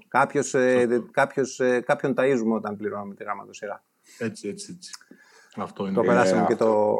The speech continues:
Speaker 3: αυτό,
Speaker 1: κοινωνικό
Speaker 3: έχει
Speaker 1: μας
Speaker 3: κουραστεί
Speaker 1: μήνυμα.
Speaker 3: πάρα πολύ, ε. Ε, για να, για να βγει μια γραμματοσυρά, κουράζονται πάρα πολύ, α, οι άνθρωποι. Έτσι, είναι πολύ επίπονο πράγμα να φτιάχνω μια γραμματοσυρά.
Speaker 2: Πριν
Speaker 3: Δεν
Speaker 2: από, πριν από πολλά χρόνια, πραγματικά, που δεν είχα ιδέα γενικώς,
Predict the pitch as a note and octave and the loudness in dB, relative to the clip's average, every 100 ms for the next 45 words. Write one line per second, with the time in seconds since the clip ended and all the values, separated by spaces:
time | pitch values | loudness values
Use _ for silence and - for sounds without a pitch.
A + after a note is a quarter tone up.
0 | A2 - - C#3+ A#2+ A#2+ A#2+ A#2 G#2+ A#2 | -2 -8 -4 2 2 4 4 4 4 2
1 | A2 G#2+ - - - - - E2+ - - | 2 4 4 2 -2 -10 -6 -6 -6 -16
2 | _ _ _ _ E2+ F2+ F2+ F#2+ G2 G2 | _ _ _ _ -6 -2 0 2 0 2
3 | F#2 G#2+ A#2 A2+ A2+ A#2 F#2 - G2+ G#2+ | 0 0 2 2 2 0 -2 -2 0 2
4 | A2+ B2+ B2+ B2 C#3+ F3 A2 F#2+ F2+ E2 | 2 2 2 2 2 2 0 2 2 2
5 | F2 - F#2 F2+ F#2 F2 F2 F2+ E2+ - | -2 0 2 2 2 0 -2 -2 -4 -10
6 | _ _ - G#2+ - A#2+ A#2+ A#2+ A2+ A#2 | _ _ -8 -6 0 2 2 2 0 0
7 | C#3 C3+ B2+ A2+ F#2 F2+ F2+ F2 A2 - | 2 0 0 0 0 -4 -6 -2 -2 0
8 | F#2 F2+ F#2 F2+ F2+ E2 - - E3+ E3+ | 0 2 2 0 0 -6 -8 -6 -6 -6
9 | E3+ F3 E3+ - - E3+ E3+ B2 C#3 C#3 | -6 -4 -6 -8 -4 -2 0 0 0 0
10 | C3 A#2 G#2+ G#2+ A2 - A#2 B2 C3+ B2 | 0 0 0 -4 -8 -10 -4 -2 0 -2
11 | G#2 A2 A#2 A2+ A2 A2+ A2+ A2+ A2 G2+ | -2 -2 -2 -2 0 0 -2 -6 -8 -8
12 | G2 G2 G#2+ F#2+ G2+ G2+ F#2+ F#2 F#2 F#2 | -8 -6 -6 -6 -4 -6 -6 -8 -6 -6
13 | F2+ F2 F2+ A2+ | -8 -10 -12 -14